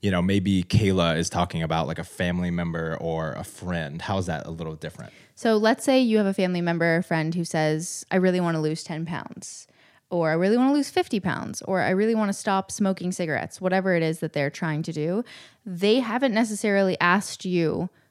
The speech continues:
Speaker 2: like, "Hey, I really wanna stop smoking cigarettes. Can you hold me accountable to that?" Or, "Can you help me stop smoking?" Or, "Can you point out when you see me smoking and remind me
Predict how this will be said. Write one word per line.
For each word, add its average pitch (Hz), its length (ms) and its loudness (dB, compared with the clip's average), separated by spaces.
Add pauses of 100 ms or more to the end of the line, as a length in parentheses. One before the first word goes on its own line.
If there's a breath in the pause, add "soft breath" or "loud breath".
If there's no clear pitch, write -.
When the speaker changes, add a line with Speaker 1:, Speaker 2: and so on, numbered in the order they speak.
Speaker 2:
like, 170 200 2
"Hey, 190 280 4
I 160 80 8
really 196 240 6
wanna 208 160 6
stop 180 220 4
smoking 170 360 0
cigarettes. 185 380 2
Can 196 240 2
you 180 200 4
hold 165 200 0
me 151 100 -2
accountable 156 440 -6
to - 100 -10
that?" - 320 -6 (520 soft breath)
Or, 165 400 6 (160 soft breath)
"Can 214 140 4
you 202 120 6
help 175 340 -2
me - 300 -6 (260)
stop - 380 2
smoking?" 90 500 -4
Or, 170 320 4
"Can 196 260 2
you 202 280 4
point 185 360 -2
out 196 400 0 (180 soft breath)
when 180 200 2
you 175 80 2
see 202 300 -4
me 220 100 4
smoking 165 420 -2
and 151 120 0
remind 156 500 4
me 156 320 0